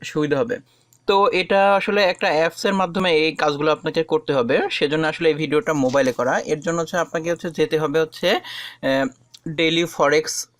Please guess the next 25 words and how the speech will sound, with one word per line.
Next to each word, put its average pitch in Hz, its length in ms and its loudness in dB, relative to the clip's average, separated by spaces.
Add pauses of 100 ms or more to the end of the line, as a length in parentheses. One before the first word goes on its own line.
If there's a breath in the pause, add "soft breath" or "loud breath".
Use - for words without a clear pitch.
অ্যানালাইসিস 151 600 -2
নামে 160 140 0
একটা 147 160 0
অ্যাপস - 340 -2
আছে 156 400 0
প্লে 139 200 -2
স্টোরে। 151 440 0
এটা - 200 -4
ফ্রি 151 320 -2
অ্যাপস, 139 380 0 (140)
কোনো 143 140 -2
পেইড 131 240 -2
না। 165 160 0
এই 156 140 4
অ্যাপসের 156 340 2
সুবিধা 170 260 -2
হচ্ছে 180 220 -2
আপনি 165 240 -2
এখানে 180 220 -2
ফ্রিতে 190 580 -2
হচ্ছে, 190 380 -4
আহ, - 680 -2
আপনার 170 340 -2
হচ্ছে, 170 260 -4
আহ, 175 240 4